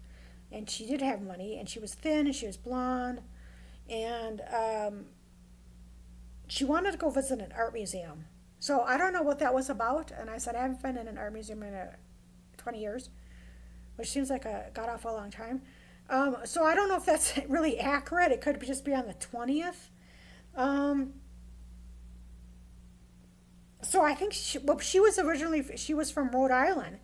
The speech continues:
and I think that she came all the way to the Pacific Northwest, and I remember thinking, "I, I'm not paying for something." Okay, so then the next dream is train or sickness.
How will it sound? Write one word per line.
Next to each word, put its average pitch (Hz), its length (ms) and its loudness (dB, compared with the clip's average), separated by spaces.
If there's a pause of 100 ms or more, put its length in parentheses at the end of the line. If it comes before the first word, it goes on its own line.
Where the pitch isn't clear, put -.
(580)
and 240 160 -2
I 233 60 0
think 302 220 0
that 254 100 -10
she 269 140 -2
came 262 220 0
all 277 180 4
the 302 60 4
way 302 160 4
to 285 80 0
the 262 100 -2
Pacific 269 520 -4
Northwest, 285 800 0 (720)
and 262 180 4
I 269 60 4
remember 285 280 4
thinking, 269 280 0
"I, 262 200 6
I'm 254 160 2
not 254 200 2
paying 294 260 2
for 220 160 -4
something." 180 400 -8 (1400)
Okay, 311 240 0
so 311 300 6
then 339 240 4
the 359 120 4
next 339 260 0
dream 320 300 4
is 269 220 2
train 320 720 2 (680)
or 247 180 4
sickness. 269 720 -2